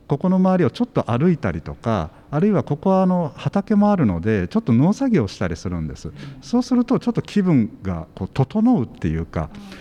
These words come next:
まあ、そういう感じによくなるので、なんかワーケーションっていうと、やれ遊びと観光みたいなこうイメージが結構ありますけども、でも多分そういうことだと遊びに気持ちが向いてしまうので、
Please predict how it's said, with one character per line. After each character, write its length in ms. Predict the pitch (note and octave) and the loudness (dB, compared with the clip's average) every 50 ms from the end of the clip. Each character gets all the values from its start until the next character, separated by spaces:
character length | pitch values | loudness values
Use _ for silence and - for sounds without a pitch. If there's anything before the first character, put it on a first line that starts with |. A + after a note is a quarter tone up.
| - - - - | -20 -16 -6 -4
ま 60 | E3+ | -4
あ、 20 | |
そ 140 | D3 - A3+ | -2 0 0
う 40 | A#3+ | 0
い 20 | |
う 40 | A#3 | 0
感 220 | - - A3+ A3 | 0 0 2 2
じ 100 | G#3+ A3 | 4 4
に 80 | G#3+ G#3+ | 4 4
よ 120 | A3 A3 | 2 2
く 360 | G#3+ - B2+ G#2 G2 F2+ F#2 F2+ | 0 0 0 0 2 0 -2 -4
な 340 | A#2+ A#2 A2+ A2 G#2+ A2 A2+ | -6 -2 0 2 2 2 2
る 100 | G#2+ G2 | 2 0
の 160 | F2 D#2+ E2 | 0 -2 -2
で、 300 | D#2+ G2 G2+ F#2+ E2+ D#2+ - - - - - - - | -2 0 0 0 -2 -4 -8 -14 -20 -20 -20 -8 -6
な 80 | E3 | -4
ん 20 | D3+ | -2
か 80 | B2+ G#2+ | 0 0
ワ 180 | A#2 D3+ G3 | 2 2 0
ー 80 | A#3 B3 | 0 0
ケ 160 | - D4 C#4+ | 0 0 -2
ー 40 | C#4 | 0
シ 100 | - D#3 | 2 0
ョ 60 | A#2+ | 0
ン 20 | G#2+ | 2
っ 20 | |
て 80 | G2+ G#2+ | 2 0
い 40 | G2+ | -2
う 40 | G2+ | -2
と、 300 | - G#2+ G#2 G2+ G2 - - | 0 0 0 0 -2 -4 -4
や 140 | A#2 A#2 A#2+ | -2 -2 0
れ 300 | A2 G2+ F2 E2 D#2 - - - - - | 0 0 -2 -4 -6 -10 -16 -20 -12 -10
遊 160 | - - - F3 | -6 -2 -2 0
び 160 | F3 F#3+ F3 | 2 0 0
と 380 | - - - F#3 F3+ F3 E3 - - - - | -2 -2 0 0 0 0 0 -4 -12 -18 -8
観 220 | - - E3 F#3 | -4 -2 0 0
光 260 | F3+ - - F#3+ F#3 F3 | 0 0 0 0 2 2
み 140 | F3+ F#3 | 0 0
た 160 | - - G2 F#2+ | 0 -2 -2 -2
い 40 | |
な 140 | F2+ F2 E2+ | -2 -4 -6
こ 140 | E2 - G2+ | -6 -6 -4
う 80 | F#2 F#2+ | -4 -2
イ 80 | G2+ | 0
メ 180 | A2 C3 C#3+ C#3 | 0 2 2 0
ー 20 | |
ジ 100 | G#2+ F2+ | 0 -2
が 120 | - E2 D2+ | -4 -8 -6
結 220 | - - G3 - | -6 -8 -6 -6
構 80 | - - - | -8 -8 -4
あ 120 | - F#2+ | -4 -2
り 100 | F#2+ A2+ A#2+ | 0 0 0
ま 120 | C3+ C#3+ | 0 0
す 100 | C3+ - | -2 -4
け 120 | - F2 | -6 -8
ど 100 | D2 D#2+ | -6 -6
も、 300 | D2 E2 G2+ G2 F2 - - - - - - | -6 -4 -2 -2 -4 -4 -8 -14 -20 -6 -2
で 60 | - | 0
も 180 | G3 D3 A2+ - - - - - | 2 2 0 -2 -6 -14 -14 -8
多 120 | - C#4+ | -6 -2
分 260 | - A3 D#3+ B2+ G2+ - - - | 0 2 2 2 0 -2 -8 -16
そ 320 | - - - - A3 B3 C#4+ | -16 -14 -4 0 2 2 4
う 60 | C#4+ | 4
い 40 | D4 | 4
う 80 | D4+ | 2
こ 180 | D4 - - C#4+ | 2 0 -4 -2
と 300 | - - D4 C4+ B3+ G3+ | 0 2 2 2 2 0
だ 200 | A2 A2 A2+ G#2+ | 0 -2 -2 -2
と 280 | - G#2 F#2+ F2+ D#2 - - | -2 -2 -4 -4 -4 -8 -10
遊 240 | A2 - - E3 D#3 | -8 -4 -2 0 2
び 80 | C#3+ | 2
に 160 | D3 F#3 F#3 - - - - | 2 2 0 -4 -10 -14 -6
気 100 | - F3 | -2 -2
持 140 | E3+ F3 | 0 0
ち 80 | D#3+ E3 | 0 0
が 100 | D3 D3 | 0 0
向 140 | C#3+ C#3+ C#3+ | 2 2 0
い 40 | C#3 | 0
て 100 | D3+ C#3 | -2 -2
し 100 | - D3+ | -2 -2
ま 180 | D3 C#3+ C3+ | 0 2 2
う 20 | G#2 | 2
の 120 | F2 D#2 | 0 -2
で、 240 | D2 F2 F2+ E2+ - | -2 -4 -4 -4 -4